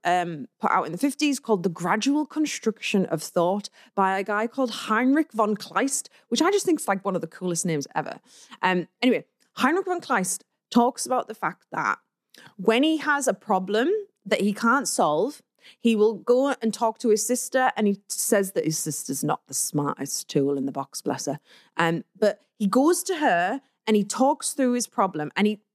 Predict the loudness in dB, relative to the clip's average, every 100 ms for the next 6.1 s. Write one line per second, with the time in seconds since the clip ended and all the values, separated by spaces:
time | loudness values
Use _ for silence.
0 | _ 0 4 4 2 2 2 2 -2 0
1 | -2 0 -2 0 0 2 0 -2 _ _
2 | _ 2 2 2 0 -4 -4 -2 0 2
3 | 2 0 -4 0 0 2 -2 -2 0 2
4 | 2 2 2 0 -2 _ _ _ _ _
5 | 0 2 2 0 2 2 2 2 0 -2
6 | -6